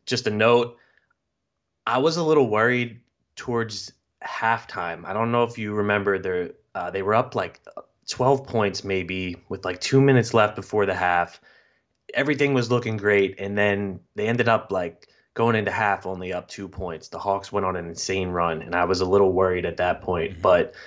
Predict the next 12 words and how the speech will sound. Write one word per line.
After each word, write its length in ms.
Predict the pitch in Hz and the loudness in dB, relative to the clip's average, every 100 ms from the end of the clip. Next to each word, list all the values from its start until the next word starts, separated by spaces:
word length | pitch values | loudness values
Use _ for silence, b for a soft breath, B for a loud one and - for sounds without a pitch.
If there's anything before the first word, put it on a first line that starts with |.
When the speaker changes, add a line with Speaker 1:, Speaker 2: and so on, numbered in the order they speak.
| B B B - | B B B -4
Speaker 1:
the 80 | - | 2
way 240 | 92 123 135 | 4 6 6
that 180 | 139 | 4
the 80 | 120 | 0
Sixers 420 | - 127 127 113 | -4 -4 -4 -6
came 340 | - 113 104 98 | -6 -4 -2 0
out 280 | 104 104 92 | 2 2 0
in 80 | |
the 80 | 90 | -10
second 440 | - - 107 104 95 | -10 -4 -4 -4 -8
half 300 | 92 90 92 | -6 -6 -8
again, 500 | 87 98 90 80 | -6 -4 -4 -10